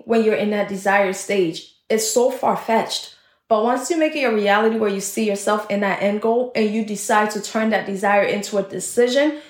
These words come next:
you suddenly wash away all these giant excuses and find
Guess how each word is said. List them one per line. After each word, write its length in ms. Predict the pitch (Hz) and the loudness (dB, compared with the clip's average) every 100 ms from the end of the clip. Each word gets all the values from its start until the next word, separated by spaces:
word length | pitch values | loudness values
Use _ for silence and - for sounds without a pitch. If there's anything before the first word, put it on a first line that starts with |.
| _ | _
you 100 | 220 | -6
suddenly 800 | 220 - - 269 285 247 220 214 208 | -4 -2 2 4 4 2 2 0 -4
wash 440 | 196 214 226 - | -2 0 0 0
away 500 | 208 214 208 196 - | 0 2 2 2 -2
all 240 | - 226 254 | -2 2 2
these 480 | 254 240 220 - - _ _ | 2 0 -2 -8 -18 _ _
giant 480 | 170 220 220 214 - | 0 2 2 2 0
excuses 800 | 208 - - 220 208 175 185 - - | -4 -6 -4 -4 -2 -2 -2 -4 -2
and 180 | 202 | -2
find 560 | 202 - 214 214 208 214 | -2 0 2 2 0 -2